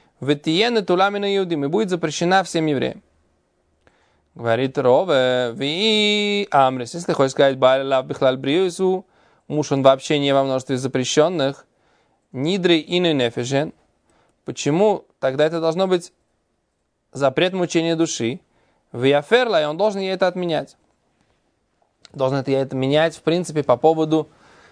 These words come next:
э, всех остальных людей тоже. То есть, э, муж, Иран тут как бы пытается объяснить, э, о чём здесь идёт речь.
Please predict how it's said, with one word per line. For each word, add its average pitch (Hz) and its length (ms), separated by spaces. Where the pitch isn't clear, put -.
э, 120 340
всех 165 260
остальных 156 340
людей 143 240
тоже. 139 360
То 110 80
есть, - 240
э, 123 440
муж, 170 640
Иран 151 480
тут 175 200
как 147 180
бы 143 100
пытается 151 400
объяснить, 151 480
э, - 400
о - 80
чём 160 240
здесь 143 200
идёт 139 260
речь. - 260